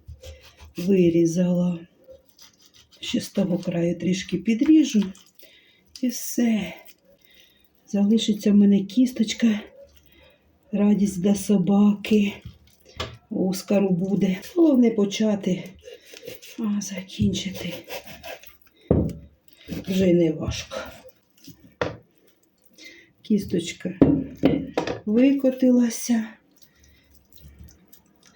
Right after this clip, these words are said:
Ось. М'ясо залишилось в рульці. Ось така в мене получилася.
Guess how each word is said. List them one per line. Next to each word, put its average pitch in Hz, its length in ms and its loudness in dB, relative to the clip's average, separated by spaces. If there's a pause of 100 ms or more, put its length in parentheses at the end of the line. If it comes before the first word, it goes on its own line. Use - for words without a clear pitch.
(760)
Ось. 508 520 -14 (1400)
М'ясо 202 440 -8
залишилось 254 1000 0
в - 20 0
рульці. 175 840 2 (1200)
Ось - 100 -12
така - 400 -6
в 175 40 -2
мене 165 300 -4 (1300)
получилася. - 960 -18